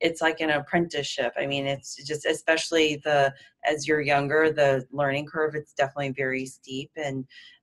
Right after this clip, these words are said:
um, and then, you know, as, as you get more senior, then, but you're always fine tuning your, your, your skills. And, and in the end, when you become, you know, a managing director, then you're responsible for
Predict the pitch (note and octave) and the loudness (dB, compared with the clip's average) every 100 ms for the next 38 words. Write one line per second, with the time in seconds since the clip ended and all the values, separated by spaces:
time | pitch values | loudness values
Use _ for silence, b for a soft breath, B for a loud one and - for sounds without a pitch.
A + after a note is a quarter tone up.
0 | - B2+ B2+ F3+ F3+ F3+ F3+ E3 D#3 D#3 | -4 -2 0 2 4 4 2 2 2 -2
1 | - D#3 D#3 D#3 D#3 D3+ C#3+ D#3 - D3+ | 0 2 2 0 0 -2 2 2 2 -2
2 | C#3+ C#3+ A3+ A#3+ E3+ D3 D#3 D#3 - _ | -4 -2 0 2 0 0 0 -2 -4 _
3 | - E3+ F3+ G3 G#3 G#3+ F#3+ - D#3+ D#3 | -2 0 4 6 6 4 2 0 2 2
4 | D3+ D3 D#3 D3 C#3 B2+ B2+ B B B | 2 -4 -6 -2 -2 -2 -4 B B B
5 | B _ _ _ _ _ _ F3 D3 D3+ | B _ _ _ _ _ _ -16 -6 2
6 | C#3+ C#3 - F2 - D3 C#3 C3 C3 - | 6 6 4 -2 -4 -2 0 0 -4 -4
7 | C3+ C3+ - D#3 C3+ C#3 C#3 C#3 C3+ E3 | -4 -4 -2 2 2 2 -2 -6 -4 -2
8 | D#3 - - D#3 D3+ D3 E3 E3+ D3 D3+ | -2 -2 -2 -2 0 2 4 4 0 -2
9 | C#3+ C#3 C3+ - - _ _ - - D#3 | -2 -2 -4 -8 -20 _ _ -10 -6 -6
10 | D#3 C#3+ C#3+ C3+ C3+ C3+ C3 C3+ C3 G3+ | -4 -4 0 0 0 -2 -4 -8 -2 -2
11 | F3 F#3 E3 D3+ D3+ D3 C#3 C#3 C#3 C#3 | 0 -2 0 0 0 0 0 -2 -2 -2
12 | - C#3 C#3 - C#3 C3+ | -2 -2 -2 2 4 4